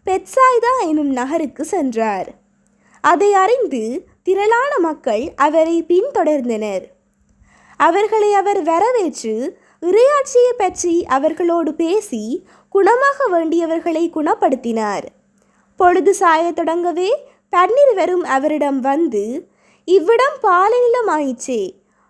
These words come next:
சுற்றிலுமுள்ள ஊர்களுக்கும் பட்டிகளுக்கும் சென்று தங்கவும் உணவு வாங்கி கொள்ளவும்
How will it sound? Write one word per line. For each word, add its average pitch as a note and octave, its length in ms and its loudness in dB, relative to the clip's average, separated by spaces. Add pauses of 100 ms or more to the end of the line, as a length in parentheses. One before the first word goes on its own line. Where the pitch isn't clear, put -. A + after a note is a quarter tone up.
(160)
சுற்றிலுமுள்ள B4+ 680 4
ஊர்களுக்கும் D#4 880 -2 (260)
பட்டிகளுக்கும் A#4+ 760 2
சென்று B3+ 720 -4 (200)
தங்கவும் A#4+ 580 2
உணவு D#4+ 380 -2
வாங்கி G4 340 0
கொள்ளவும் C4 640 -4